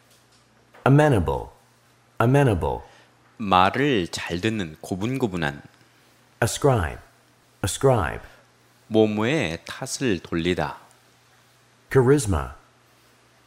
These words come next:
Speaker 1: Charisma.
Speaker 2: 카리스마, 권능.
Speaker 1: Dearth. Dearth.
Speaker 2: 부족, 결핍.
Speaker 1: Demoralize. Demoralize.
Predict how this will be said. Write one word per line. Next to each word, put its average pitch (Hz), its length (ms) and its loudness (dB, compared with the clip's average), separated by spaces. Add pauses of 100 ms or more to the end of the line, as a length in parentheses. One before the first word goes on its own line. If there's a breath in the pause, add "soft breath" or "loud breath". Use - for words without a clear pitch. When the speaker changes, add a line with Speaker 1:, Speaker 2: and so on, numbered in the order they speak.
(180)
Speaker 1:
Charisma. 117 540 4 (400)
Speaker 2:
카리스마, 95 800 -4 (300)
권능. 87 440 -2 (1120)
Speaker 1:
Dearth. 101 520 2 (1160)
Dearth. 104 540 2 (460)
Speaker 2:
부족, - 580 -2
결핍. - 480 0 (1400)
Speaker 1:
Demoralize. 110 960 2 (1120)
Demoralize. 98 1000 2